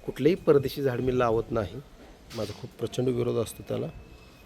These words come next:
आंबा, दरवर्षी आंबे येत आहेत, आंबे खातो. आ, जांभूळ आहे, आंबा आहे. आणि विशेष म्हणजे हे सगळं अगदी तोंडलंसुद्धा आहे. इथं मी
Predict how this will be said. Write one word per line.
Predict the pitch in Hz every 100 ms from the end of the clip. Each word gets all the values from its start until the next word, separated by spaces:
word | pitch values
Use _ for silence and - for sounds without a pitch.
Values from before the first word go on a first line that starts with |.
| - - -
आंबा, | 120 120 123 123
दरवर्षी | 123 127 123 - 123 123
आंबे | - 117 104 117
येत | 110 -
आहेत, | 110 - - - - 95
आंबे | 98 98 123 -
खातो. | 107 - 107 - - - - - - - - - - - - - - -
आ, | 110 101 104 101 104 107 - - - - 131 113
जांभूळ | 117 113 123
आहे, | 120 78 104
आंबा | 113 104 101 110
आहे. | 92 92 - - - - - - - - - - - - - - - -
आणि | 123 117 113 117 117 113
विशेष | 113 110 135 -
म्हणजे | 139 131 135 139 - - - -
हे | 135
सगळं | - 143 127 147 151 - - - - - - -
अगदी | 185 185
तोंडलंसुद्धा | 202 180 147 135 139 131 123
आहे. | 110 107
इथं | 104 -
मी | 110